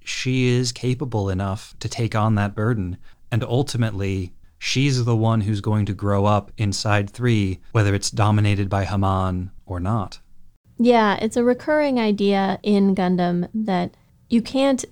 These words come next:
Speaker 2: protect children from war, and so trying to, and trying to keep them separate from it is actually kind of pointless.
Speaker 1: I mean, look, Roy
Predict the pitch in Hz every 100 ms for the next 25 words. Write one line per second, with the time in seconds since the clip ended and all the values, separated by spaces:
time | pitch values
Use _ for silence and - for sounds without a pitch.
0 | - 214 196 - 214 - - - 285 269
1 | 294 294 - 294 285 277 269 285 311 359
2 | 339 _ _ - 226 214 208 214 202 190
3 | - - 214 185 208 262 269 294 311 320
4 | 294 233 - 196 196 190 - 202 - 190
5 | 190 180 180 240 - - 247 254 262 -
6 | 196 185 180 - 175 175 180 170 190 185
7 | 240 285 - - - - - - - -
8 | 113 117 165 117 - 110 110 113 120 123
9 | 120 120